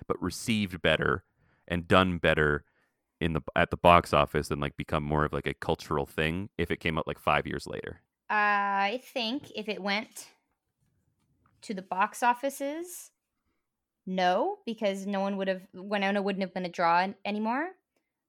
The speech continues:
Speaker 2: I think if
Speaker 1: Mm-hmm.
Speaker 2: it hit the film festival world, probably. Um, but I don't think that the film festival world was, like, loving this kind of thing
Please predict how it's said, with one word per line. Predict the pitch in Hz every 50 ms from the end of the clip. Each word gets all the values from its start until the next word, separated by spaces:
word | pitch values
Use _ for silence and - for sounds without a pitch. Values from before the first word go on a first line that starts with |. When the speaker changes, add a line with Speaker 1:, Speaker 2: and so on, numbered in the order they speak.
| _ -
Speaker 2:
I | 196 202
think | - - 208 214 240
if | 226 -
Speaker 1:
Mm-hmm. | 240
Speaker 2:
it | - 202
hit | 202 196 196
the | - 190
film | - - - 233 269 320 311
festival | - 254 226 - - 208 190 190 180
world, | 175 180 180 175 175 175 175 175 170 175 - - - _ _ _ _ _ _ _ _ _ _ _ _ _ _ _ _ _ _ _ _ _ _ _
probably. | - - - 143 208 202 202 262 311 381 427 - _ _ _ _ _ _ _ _ _ _ _ _ _ _ _ _ _ _ _ _ _ _ _ _ _ _ _ -
Um, | - 185 190 185 180 175 170 175 175 175 190
but | 214 190
I | 190
don't | 190 190 208 190 190 185 -
think | - 214 202 196 -
that | 196 185 -
the | 208
film | - - 185 185 190
festival | 196 190 190 - 196 190 185
world | 185 180 180 170
was, | 175 185 190
like, | 175 170 170
loving | 185 170 165 170 170 180 175 165
this | 165 170 -
kind | - 196 165 160
of | 175 -
thing | - 165 143 131 131 170